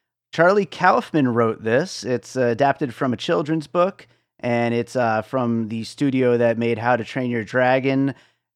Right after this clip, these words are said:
and voices from Paul Walter Hauser, Jacob Tremblay, Chelsea Peretti, Rob Delaney, Werner Herzog. I don't know. It looks kind of fun in that, you know, kind of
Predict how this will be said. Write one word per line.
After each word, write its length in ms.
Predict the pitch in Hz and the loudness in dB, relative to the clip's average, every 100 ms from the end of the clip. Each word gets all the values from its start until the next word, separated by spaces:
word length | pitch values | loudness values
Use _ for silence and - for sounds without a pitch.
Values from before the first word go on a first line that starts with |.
| - | -6
and 640 | 131 127 127 127 131 127 | -2 0 0 0 0 -2
voices 840 | 117 120 147 143 151 143 135 127 - | -4 -2 0 -2 -4 -4 -4 -6 -8
from 340 | 135 123 113 | -4 -4 -2
Paul 280 | 131 135 131 | 0 2 2
Walter 260 | 127 110 | -2 -4
Hauser, 640 | 107 147 156 139 147 147 139 | 2 4 4 2 -2 0 -2
Jacob 360 | 117 135 123 101 | -2 -4 -6 -6
Tremblay, 840 | - 160 156 151 151 147 143 135 | -2 -2 0 0 0 0 -2 -4
Chelsea 340 | 127 123 117 101 | -4 -6 -6 -12
Peretti, 560 | - 107 139 139 139 123 | -10 -4 -2 0 -2 -2
Rob 220 | 113 104 | -4 -4
Delaney, 520 | 98 139 151 147 139 - _ 131 | -6 0 2 2 -2 -8 _ 2
Werner 280 | 175 208 160 | 4 6 8
Herzog. 680 | 220 254 - 127 98 95 - _ _ _ | 6 4 0 0 0 -6 -18 _ _ _
I 160 | 110 143 | -4 -2
don't 160 | 233 | 0
know. 180 | 143 135 | 2 2
It 340 | 165 151 160 - | 2 0 -2 -6
looks 420 | 90 180 - - | -10 -10 -12 -14
kind 280 | - 175 175 | -2 0 0
of 140 | 160 | -2
fun 420 | - 139 151 180 | 0 2 4 2
in 140 | 175 135 | 2 4
that, 240 | 135 117 | 2 0
you 180 | 95 139 | -4 -2
know, 300 | 123 123 123 | 0 -2 -4
kind 180 | - 127 | -4 -2
of 320 | 127 123 117 | 0 -2 -6